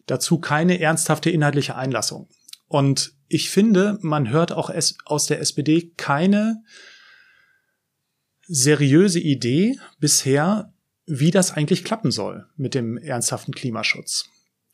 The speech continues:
So, und, mm, ich hab ehrlich gesagt an diese Klimakanzlerplakate nicht so richtig geglaubt. Also ich kenne Olaf Scholz schon lange und ich weiß, wie er, äh, in der Vergangenheit agiert hat. Also Klimaschutz hat ihn eigentlich nie sonderlich interessiert.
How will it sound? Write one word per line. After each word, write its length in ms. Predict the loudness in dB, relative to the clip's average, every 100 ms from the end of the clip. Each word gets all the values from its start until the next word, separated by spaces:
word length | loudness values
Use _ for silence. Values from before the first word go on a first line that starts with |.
| -18 -6
So, 260 | 2 2
und, 460 | 2 0 -2 -4 -8 _ _ _ -6
mm, 380 | -2 0 0 -4 -8 0
ich 300 | 0 2 -2
hab 260 | -2 -2
ehrlich 300 | 2 2 4
gesagt 340 | 2 2 -2 0
an 100 | 0
diese 280 | 2 2
Klimakanzlerplakate 1600 | 0 2 2 2 0 0 2 -2 -4 -4 -2 0 0 2 2 0 -4 -20 -20 -20 -20 -20 _ _ -20 -12
nicht 320 | 0 4 6 6
so 100 | 4
richtig 340 | 4 4 2
geglaubt. 560 | 0 2 2 2 0 0
Also 160 | 0
ich 240 | 0 -2 0
kenne 220 | 4 4
Olaf 280 | 4 2 2
Scholz 280 | 2 2
schon 160 | 2 0
lange 280 | 2 2 2
und 180 | -2 -4
ich 140 | -2
weiß, 340 | 0 2 2
wie 120 | 2 0
er, 420 | 2 0 0 -6
äh, 360 | -6 -4 -4 -4
in 80 |
der 80 | -4
Vergangenheit 880 | -4 -4 -2 -2 0 0 -2 -6 -12 _ _ _ _ _
agiert 480 | -8 -2 2 2 2
hat. 160 | -4
Also 180 | -2 -4
Klimaschutz 540 | -2 -2 0 -2 -2 -2
hat 140 | -4
ihn 100 | -6
eigentlich 320 | -6 -6 -4
nie 400 | -4 0 4 4
sonderlich 460 | 4 2 2 0 -4
interessiert. 680 | -8 -4 0 0 0 -10